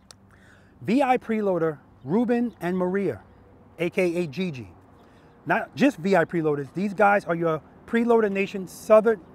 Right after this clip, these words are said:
California ambassadors. They have done everything for Anita and I, but for you guys too, because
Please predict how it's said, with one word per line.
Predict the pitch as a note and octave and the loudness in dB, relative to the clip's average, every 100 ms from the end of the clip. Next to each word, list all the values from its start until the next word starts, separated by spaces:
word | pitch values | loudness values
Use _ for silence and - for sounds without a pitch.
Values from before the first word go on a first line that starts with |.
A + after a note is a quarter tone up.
| - | -20
California | - G#3 G#3 - G3 G3 F#3+ F3+ | 0 2 4 2 0 2 0 -2
ambassadors. | D#3+ D#3 D3 F#3 G#3 D3+ G#2+ F2 - - - - - - | -6 -6 -4 -4 -4 -6 -8 -16 -20 -20 -20 -20 -20 0
They | G3 A#3 | 6 6
have | A#3 A3 F3+ C3 | 4 2 0 0
done | G3+ A3 G#3+ - - - | 2 2 0 -8 -20 -4
everything | A3 C#4 D4+ B3+ G3+ F3+ D3+ G#2 - - - - - | 2 4 4 2 -2 -2 -4 -6 -16 -20 -20 -20 -2
for | G3 F#3 | 2 4
Anita | F#3+ G3+ F3+ | 2 2 2
and | D#3+ | 0
I, | D3 C3+ G#2 - - - - - | -2 -4 -6 -16 -20 -20 -20 -6
but | A#3 | -2
for | A#3+ | 2
you | A#3+ B3 | 2 4
guys | A#3 G#3+ | 4 2
too, | - C#4 | 0 -2
because | E3+ G3 F3+ | -2 -4 -4